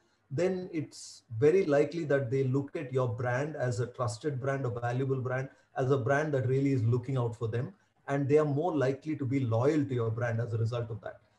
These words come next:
And so in this journey, technology is, you know, not just a key enabler. I think it's an inevitable part of the journey for any customer. So for us at PayPal, when we have, when you're looking at a hundred million contacts a year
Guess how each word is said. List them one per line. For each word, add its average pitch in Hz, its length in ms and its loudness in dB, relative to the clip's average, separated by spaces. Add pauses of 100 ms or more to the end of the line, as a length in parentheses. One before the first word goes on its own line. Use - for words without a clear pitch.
(140)
And 139 420 0
so - 200 -10
in 147 220 2
this - 380 8
journey, 147 560 2
technology 147 540 0
is, 110 300 -4 (200)
you 127 80 -6
know, 123 100 -2
not 131 300 0
just 147 320 -2 (420)
a 131 140 2 (100)
key 175 220 -2
enabler. 160 560 0
I 135 80 2
think 147 160 -2
it's 143 220 -4
an 131 120 4
inevitable 131 800 2 (280)
part 123 220 0
of 120 100 0
the 117 80 0
journey 117 300 0
for 113 360 -4
any 127 220 0
customer. 110 440 -4
So - 140 -12
for 165 220 -2
us 220 220 -4 (340)
at 147 180 -2
PayPal, 165 320 -2
when 143 180 2
we 139 120 0
have, 143 240 0
when 139 100 0
you're 139 100 2
looking 139 240 -2
at 151 80 0
a 139 40 2
hundred 131 340 0
million 131 380 0 (240)
contacts 131 480 -2
a 123 40 0
year 135 280 4